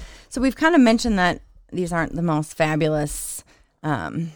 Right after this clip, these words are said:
cough medications because they haven't really been proven, and they clearly have a lot of side effects.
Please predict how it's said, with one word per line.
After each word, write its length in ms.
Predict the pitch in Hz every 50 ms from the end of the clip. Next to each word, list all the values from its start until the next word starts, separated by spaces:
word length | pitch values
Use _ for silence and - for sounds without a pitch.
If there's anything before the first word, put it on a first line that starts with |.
| _ _ _ _ _ _
cough 460 | - - 208 202 196 214 208 - -
medications 880 | 180 156 147 131 147 - - 143 127 131 - - 151 147 170 190 185 180
because 360 | 170 151 - 170 156 147 147
they 100 | 160 160
haven't 320 | 156 156 147 147 143 - -
really 240 | - 151 151 156
been 200 | 151 147 147 143
proven, 300 | 151 - 185 185 175 180
and 140 | 160 151 147
they 80 | 147 151
clearly 340 | - - 190 185 175 165 160
have 160 | 165 160 151
a 60 | 151
lot 200 | 151 160 151 135
of 80 | - 156
side 300 | - - 302 415 403 339
effects. 360 | - - 196 196 202 -